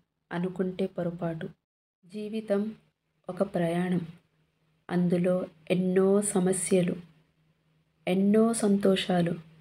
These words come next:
మరి ఎన్నో బాధలు, ఎన్నో పరిచయాలు, ఎన్నో అనుభవాలు. అన్నీ కలిస్తేనే మన జీవితం. సమయానికి,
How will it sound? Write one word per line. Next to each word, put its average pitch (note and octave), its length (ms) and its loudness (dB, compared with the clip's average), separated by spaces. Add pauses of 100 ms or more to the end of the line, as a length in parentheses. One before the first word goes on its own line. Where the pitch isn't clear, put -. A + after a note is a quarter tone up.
(680)
మరి F3 260 0
ఎన్నో F3 460 4
బాధలు, F3+ 540 2 (1040)
ఎన్నో F#3+ 420 2
పరిచయాలు, G3 760 2 (680)
ఎన్నో F#3 380 2 (200)
అనుభవాలు. F3 600 2 (920)
అన్నీ G3+ 420 2
కలిస్తేనే F3+ 760 -2 (480)
మన E3+ 200 -4
జీవితం. E3+ 520 0 (1500)
సమయానికి, G#3 760 4